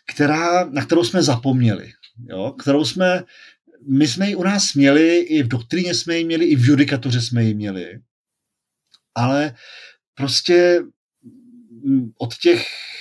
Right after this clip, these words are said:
padesátých let, eh, se s tím přestalo pracovat. A zajímavý je, že řada tě-, těch, těch konceptů se potom, nebo těch, těch, těch,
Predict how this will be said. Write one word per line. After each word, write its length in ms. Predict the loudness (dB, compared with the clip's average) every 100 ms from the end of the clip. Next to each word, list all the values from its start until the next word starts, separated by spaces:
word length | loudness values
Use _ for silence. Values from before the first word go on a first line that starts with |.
| -18 -20 -2
padesátých 720 | 0 2 0 -2 -4 -6 2
let, 380 | 4 4 0 -10 -20 -20 -20 -6
eh, 340 | 0 4 4 2
se 160 | -2 -4
s 60 |
tím 120 | -2 -2
přestalo 420 | -2 -2 -2 0
pracovat. 640 | -2 -2 -2 -4 -6 -12 -18 _ -20 -20 _
A 60 | -2
zajímavý 460 | 2 4 2 2
je, 180 | 2 2
že 220 | 2 -2 -4 -10 _ -20 _ -6 0
řada 340 | 2 2 2
tě-, 240 | -2 -10 -20 -14
těch, 380 | -2 -2 -2 -12
těch 220 | -8 -8
konceptů 800 | -2 -2 0 -2 -4 0 2 4
se 140 | 2
potom, 460 | -2 -4 -6 -6 -6
nebo 180 | -6 -4
těch, 180 | -2 -2
těch, 160 | -2
těch, 180 | -2 -4